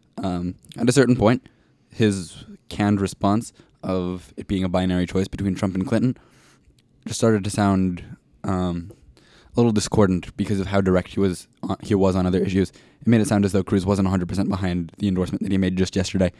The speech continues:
which is, would be understandable given Trump's record of statements about Cruz and his family in the past, but also goes against Cruz's image as a straight-talking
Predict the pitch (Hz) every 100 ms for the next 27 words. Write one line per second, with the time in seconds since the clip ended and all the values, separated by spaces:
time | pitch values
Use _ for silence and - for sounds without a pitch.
0 | - - - - - _ - 107 113 98
1 | 120 107 98 92 120 110 92 90 90 90
2 | 87 - - - 127 - 180 - 90 85
3 | 95 90 90 87 - 175 98 95 - 98
4 | 90 90 - 98 87 87 117 95 92 -
5 | - - - _ - 101 - 110 - 101
6 | 101 98 98 90 - - 95 90 - 104
7 | 90 90 87 85 98 90 87 - - 90
8 | 101 90 92 92